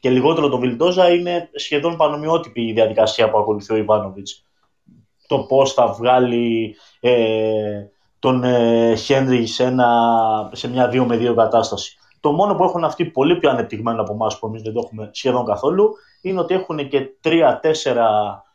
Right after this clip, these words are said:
ε, plays και δράσεις για να εκμεταλλευτούν τα παιδιά που σουτάρουν. Δηλαδή, ο Πίτερς, ο, ο Βιλντόζα και ο Γκεντράιτης και ο Ντράγκιτς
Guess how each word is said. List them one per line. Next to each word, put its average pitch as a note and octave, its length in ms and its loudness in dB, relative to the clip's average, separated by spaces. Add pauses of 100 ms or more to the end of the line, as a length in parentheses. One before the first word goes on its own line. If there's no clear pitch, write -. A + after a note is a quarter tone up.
(200)
ε, A2+ 840 -2 (500)
plays D#3+ 380 4 (120)
και B2 840 0
δράσεις D#3+ 760 -2
για E3 340 0
να E3+ 120 2
εκμεταλλευτούν D#3 840 -2 (420)
τα - 120 0
παιδιά C#3+ 360 0
που E3 100 -10
σουτάρουν. C3 540 0
Δηλαδή, B2 480 -2 (480)
ο B2 80 -4
Πίτερς, B2 720 0
ο, A2+ 140 -4 (1120)
ο A#2+ 140 -8
Βιλντόζα B2+ 640 0
και - 120 -6
ο A#2+ 340 0
Γκεντράιτης C3 840 0 (720)
και G#3 100 2
ο D3 180 4
Ντράγκιτς A#2+ 640 0